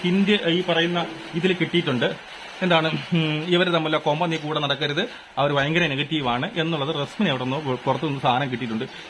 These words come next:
ഈ സാധനം എങ്ങനെയോ റസ്മിൻ എന്ത് ചെയ്തിട്ടുണ്ട്, ഈ പറയുന്ന ഗബ്രിക്ക് പറഞ്ഞു കൊടുത്തിട്ടുണ്ട്. ഗബ്രിക്ക് പറഞ്ഞു കൊടുത്തതിന് ശേഷമാണ് ഗബ്രി എന്ത് ചെയ്യുന്നത്, പതുക്കെ പതുക്കെ പതുക്കെ പതുക്കെ മാറുന്നത്. മനസ്സിലായോ? പതുക്കെ പതുക്കെ ഇതിൽ നിന്നൊക്കെ വിട്ടുനിന്ന്,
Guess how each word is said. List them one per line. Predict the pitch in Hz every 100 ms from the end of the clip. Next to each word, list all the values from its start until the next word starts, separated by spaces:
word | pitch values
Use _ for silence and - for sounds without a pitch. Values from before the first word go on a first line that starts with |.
| -
ഈ | 185 302
സാധനം | - 196 143 131 151 143
എങ്ങനെയോ | 156 185 202 143 131 127
റസ്മിൻ | 120 135 - 190
എന്ത് | 143 131
ചെയ്തിട്ടുണ്ട്, | 123 117 107 120 - - - -
ഈ | 160 160
പറയുന്ന | 127 131 120 127 139 - - - - - - - - - - -
ഗബ്രിക്ക് | 120 127 147 151
പറഞ്ഞു | 143 113 123
കൊടുത്തിട്ടുണ്ട്. | 117 120 110 90 87 - - - - - - - - 131
ഗബ്രിക്ക് | 170 202 233 220
പറഞ്ഞു | 175 196 214
കൊടുത്തതിന് | 180 175 190
ശേഷമാണ് | 175 147 175 208 240 180 120 110 120 170
ഗബ്രി | 135 139 139 165 147 180
എന്ത് | 139
ചെയ്യുന്നത്, | 135 127 117 143 - 127 147
പതുക്കെ | 139 175
പതുക്കെ | 147 113 127 123
പതുക്കെ | 110 123
പതുക്കെ | 117 104 156
മാറുന്നത്. | 131 104 120 127 104 85 -
മനസ്സിലായോ? | 135 120 110 107 117 - - - -
പതുക്കെ | 147 190
പതുക്കെ | 170 156
ഇതിൽ | 160
നിന്നൊക്കെ | 160 151 165
വിട്ടുനിന്ന്, | 147 147 - 165 123 139